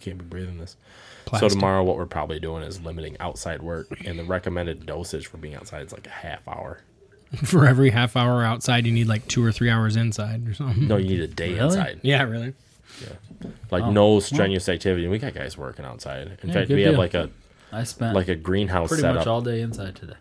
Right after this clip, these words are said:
Speaker 1: on top of this building that we're working on, you know, tempted and plastic, and we're just gonna shut 'em down probably. I mean, we'll see what it looks like in the morning, but until the wind starts coming out of the south, what are you gonna do?
Speaker 2: Hey, you should take the day off tomorrow and we should go golfing.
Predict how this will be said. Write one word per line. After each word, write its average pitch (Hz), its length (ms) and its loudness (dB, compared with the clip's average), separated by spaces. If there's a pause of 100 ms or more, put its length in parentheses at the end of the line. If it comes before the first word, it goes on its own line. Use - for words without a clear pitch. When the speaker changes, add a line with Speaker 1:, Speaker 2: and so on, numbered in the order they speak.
(160)
Speaker 1:
on 87 160 -6
top 90 400 -4
of 82 220 -8
this 80 120 -10
building 82 360 -6
that 69 120 -10
we're 71 60 -10
working 80 360 -8
on, 73 320 -10
you 87 120 -8
know, 76 220 -10
tempted 82 360 -8
and 69 160 -14
plastic, 78 520 -10
and 101 160 -18 (920)
we're 85 120 -10
just 80 140 -10
gonna 76 140 -8
shut 58 220 -10
'em 67 100 -14
down 67 220 -10
probably. 78 320 -10 (760)
I - 40 -12
mean, 87 100 -8
we'll 82 100 -8
see 92 140 -2
what 82 80 -2
it 76 60 -6
looks 85 160 -8
like 80 140 -8
in 78 40 -8
the 73 80 -12
morning, 78 380 -10
but - 180 -12
until 110 300 -2
the 101 80 2
wind 95 180 -2
starts - 240 -8
coming 85 180 -6
out 78 100 -6
of 73 60 -8
the - 60 -14
south, 85 360 -6 (1120)
what 85 80 -14
are - 20 -12
you 80 80 -8
gonna 71 140 -10
do? 90 120 -10 (240)
Speaker 2:
Hey, 131 220 6 (500)
you 123 120 2
should 107 240 0 (480)
take 107 160 2
the 107 60 0
day 107 140 4
off 123 140 4
tomorrow 104 240 -2
and 104 100 0
we 107 60 2
should 104 140 -2
go 101 120 2
golfing. 117 420 0